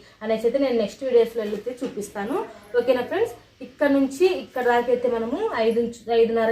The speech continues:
ఇంచులు అయితే తీసుకోవచ్చు. మనం ఫ్రీగా ఉండటం కోసము సంక దగ్గర పట్టేసినట్టుగా ఉండకుండా ఫ్రీగా ఉండటం కోసము ఇక్కడ షోల్డర్ ఐదున్నర తీసుకున్నప్పుడు అంటే ఇక్కడ ఐదున్నర ఉండాలి మ్యాక్సిమము. So ఐదున్నర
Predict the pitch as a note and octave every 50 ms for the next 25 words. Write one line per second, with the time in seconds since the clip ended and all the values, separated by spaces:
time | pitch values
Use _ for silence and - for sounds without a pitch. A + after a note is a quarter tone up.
0 | A3+ A#3 A3+ A3+ C4 C4 B3+ B3 B3 B3 C#4+ - B3+ A#3 - - - A#3 G#3 -
1 | - E4 E4 D4+ C4+ B3+ B3 B3 - - - _ _ C4 C4+ C#4 C4+ C4 B3 A#3
2 | B3 B3 A#3+ A#3 A#3 A3+ A#3 A#3 C4 E4 G#4+ A#4 - - _ _ _ _ _ C4+
3 | B3+ A#3 A#3 A#3 A3+ A#3+ A#3 G#3+ A#3 B3+ B3+ B3+ - - A3+ G#3+ - A#3+ A3 -
4 | A#3 A3+ A3+ A3 A3 G#3 G3+ A#3 A#3+ C#4+ C#4+ - C4 B3+ B3 B3 A#3 A3+ A3 G#3+
5 | A3+ A3 A3 - A3 G#3+ - A3 A#3+ D#4 G#4 A#4 - - _ _ _ _ _ _
6 | _ _ _ - C4 - - C4 B3 - C4+ B3 B3+ C4 A#3+ A3+ G#3 G3+ G#3+ A#3
7 | A#3 A#3+ B3+ B3 B3 - - - A#3+ A3+ - D4 F4 G4+ G#4+ A4 - - _ _
8 | _ _ _ _ _ _ _ _ _ _ _ _ _ _ _ - A3+ A#3 - D4
9 | C#4 - C4+ C4 B3+ A#3+ A3+ A3+ A#3 A#3 B3+ C4 B3 A#3 A#3+ A#3 A3+ A#3 C4+ F4
10 | G4 G4+ C#4+ A3+ G#3 G3+ G3 G3 A3 A3 G#3+ A3 D4 G#4 A#4 - - - - -
11 | _ _ - D4 D4 C4+ B3 B3 B3 B3 B3 A#3+